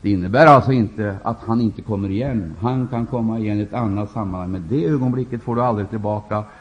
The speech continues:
Och det som då erbjöds, det försvinner.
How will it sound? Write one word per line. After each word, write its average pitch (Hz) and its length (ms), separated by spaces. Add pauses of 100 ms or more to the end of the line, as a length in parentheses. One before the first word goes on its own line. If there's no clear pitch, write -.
(300)
Och 120 300 (300)
det 98 520 (920)
som 107 280
då 110 300
erbjöds, 92 920 (4000)
det 107 140
försvinner. 110 540